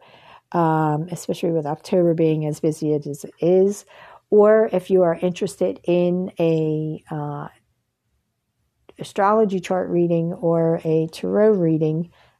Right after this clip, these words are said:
uh, which I do incorporate astrology with my tarot readings, you can reach out to me via email at Rooted in Starlight. That is all one word,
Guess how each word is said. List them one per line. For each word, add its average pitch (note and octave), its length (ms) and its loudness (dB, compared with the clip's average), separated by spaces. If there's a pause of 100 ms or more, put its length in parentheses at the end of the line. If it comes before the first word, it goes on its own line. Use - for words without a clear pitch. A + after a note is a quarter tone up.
uh, D#3 400 -4
which E3+ 340 -4
I E3 140 2
do F3+ 260 0
incorporate E3 600 0
astrology D#3 680 -2
with F3+ 320 0
my E3 180 -2
tarot D#3 380 -2
readings, D#3 560 -4 (460)
you F3+ 140 -2
can F3 240 -4
reach E3+ 340 -2
out E3 260 -4
to - 140 -10
me E3 600 -2 (420)
via E3 680 2 (140)
email F3 960 -2
at D#3 360 -2 (100)
Rooted E3 760 0
in F#3 340 0
Starlight. D3+ 880 -2 (160)
That D#3 200 -2
is D3 240 -4
all E3+ 300 2
one G3+ 340 -2
word, D#3 520 -2